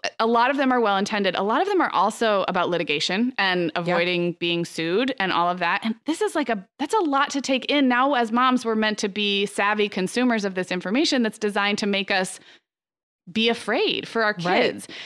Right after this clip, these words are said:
Speaker 2: Yeah.
Speaker 1: So I wanna just plant that seed. And I don't know if you have anything to add, but I just wanna plant the seed before we start talking about this, because it's so, we sometimes don't even realize the fear that we're,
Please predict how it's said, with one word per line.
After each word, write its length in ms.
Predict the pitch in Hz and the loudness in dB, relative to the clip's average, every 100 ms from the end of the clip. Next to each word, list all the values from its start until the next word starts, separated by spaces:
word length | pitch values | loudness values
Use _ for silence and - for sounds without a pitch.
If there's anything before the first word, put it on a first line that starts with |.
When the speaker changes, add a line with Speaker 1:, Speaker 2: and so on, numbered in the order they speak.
| - | -10
Speaker 2:
Yeah. 200 | 190 185 165 | -2 0 2
Speaker 1:
So 180 | 302 - | 2 2
I 80 | 311 | 2
wanna 220 | 320 370 | 4 4
just 240 | 427 466 - | 2 0 -2
plant 300 | 302 262 247 | 0 0 0
that 160 | 226 | -2
seed. 520 | - 226 220 214 202 - | -2 0 2 0 -2 -4
And 140 | 214 233 | 0 2
I 20 | |
don't 100 | 220 | 0
know 60 | |
if 80 | 214 | 0
you 60 | 214 | 0
have 80 | 196 | 0
anything 280 | 185 180 165 | 0 0 0
to 120 | - | 0
add, 300 | 156 156 165 | 0 0 2
but 60 | 240 | 0
I 20 | |
just 120 | 339 | 2
wanna 160 | 440 359 | 0 0
plant 300 | - 262 254 | 0 0 0
the 80 | 247 | -2
seed 300 | - 262 208 | 0 0 0
before 300 | 214 220 208 | -2 0 0
we 80 | 208 | 0
start 200 | 202 170 | -2 -2
talking 340 | 202 214 240 | -2 -2 -2
about 200 | 220 165 | 0 0
this, 160 | 190 - | -2 -4
because 260 | 214 240 | -4 -2
it's 180 | 226 233 | -2 -2
so, 460 | - - 233 233 240 | -6 0 2 2 2
we 120 | 247 233 | 2 2
sometimes 420 | 302 330 403 269 | 2 2 2 2
don't 200 | 254 247 | 2 2
even 300 | 247 220 202 | 2 0 0
realize 500 | 196 220 214 185 175 | 0 2 2 2 0
the 100 | 175 | -4
fear 340 | - 208 190 190 | -4 -2 0 0
that 180 | 180 | -2
we're, 460 | - 170 165 165 160 | -2 -2 0 0 -2